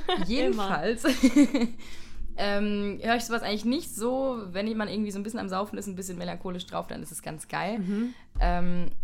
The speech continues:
Speaker 2: und ich mag halt einfach Lainey super gerne. Der Lainey-Sänger hat halt auch eine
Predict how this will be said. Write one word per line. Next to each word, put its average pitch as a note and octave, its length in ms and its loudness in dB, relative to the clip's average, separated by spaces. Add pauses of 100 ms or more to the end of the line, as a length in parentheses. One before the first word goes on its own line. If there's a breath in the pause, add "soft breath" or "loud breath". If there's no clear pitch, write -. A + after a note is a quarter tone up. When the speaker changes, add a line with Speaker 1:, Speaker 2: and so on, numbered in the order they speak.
(300)
Speaker 2:
und F3+ 280 -2
ich E3+ 180 -6
mag F3+ 300 0
halt F3 180 -6
einfach D3+ 280 -6
Lainey B3 320 0
super G#3+ 320 -6
gerne. F#3 420 -4
Der E3 500 -6
Lainey-Sänger F3+ 760 -4
hat E3+ 120 -8
halt - 140 -8
auch D3+ 100 -8
eine E3+ 160 -8